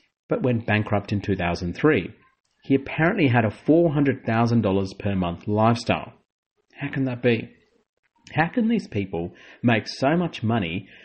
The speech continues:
and still go bankrupt? The reason why those guys went bankrupt is because they didn't think about what money meant to them in a diversified way.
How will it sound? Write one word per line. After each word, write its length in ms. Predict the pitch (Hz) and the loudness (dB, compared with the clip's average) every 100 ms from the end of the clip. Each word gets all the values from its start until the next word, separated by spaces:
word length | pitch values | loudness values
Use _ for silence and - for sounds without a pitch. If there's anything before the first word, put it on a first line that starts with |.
| - _ - | -20 _ -14
and 120 | 113 | -10
still 200 | - 104 | 0 0
go 160 | 98 87 | 2 0
bankrupt? 560 | 90 90 90 - - _ _ _ _ _ _ _ - _ _ _ _ _ _ | 0 -2 -6 -10 -14 _ _ _ _ _ _ _ -20 _ _ _ _ _ _
The 80 | 143 | 2
reason 260 | 220 269 277 | 4 4 4
why 120 | 226 | 4
those 200 | 165 127 | 2 2
guys 300 | 135 127 139 | 2 2 0
went 160 | 104 92 | -2 0
bankrupt 540 | 104 104 92 85 - _ _ | -2 -2 -6 -6 -16 _ _
is 160 | 123 120 | -4 0
because 360 | 120 123 117 - | 2 2 2 0
they 180 | 113 123 | 0 2
didn't 280 | 151 165 143 | 2 0 0
think 300 | - 147 135 | 2 2 2
about 300 | 107 95 104 | 0 0 0
what 160 | 101 | 0
money 300 | 98 98 101 | 0 0 0
meant 300 | 101 90 92 | 0 -2 -4
to 80 | - | -6
them 180 | 95 92 | -2 0
in 80 | 95 | 0
a 60 | |
diversified 880 | 85 82 98 95 - 90 90 82 80 | -2 -2 0 -2 -4 -6 -4 -4 -4
way. 320 | 90 85 80 | -4 -4 -6